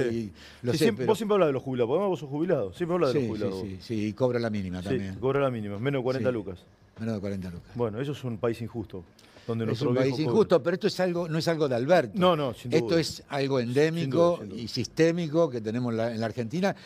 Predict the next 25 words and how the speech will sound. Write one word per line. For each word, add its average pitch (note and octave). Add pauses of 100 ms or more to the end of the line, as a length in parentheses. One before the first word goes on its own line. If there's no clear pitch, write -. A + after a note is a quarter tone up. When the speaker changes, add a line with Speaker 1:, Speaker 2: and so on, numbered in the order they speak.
(160)
Speaker 2:
y A#2
en C3
otros C3+
países. A2
En G#2+
Alemania, D3
las A#2+
jubilaciones A2
de A2+
mil A#2
ochocientos G2+
euros. G#2+
Speaker 1:
Che, E3
Gerardo, E3
vos D#3
no C#3+
sos C3+
futurólogo, A#2
no B2+
sos, A#2+ (140)
mm, G#2+
actor G#2+
de A#2
los G#2+
mejores, A#2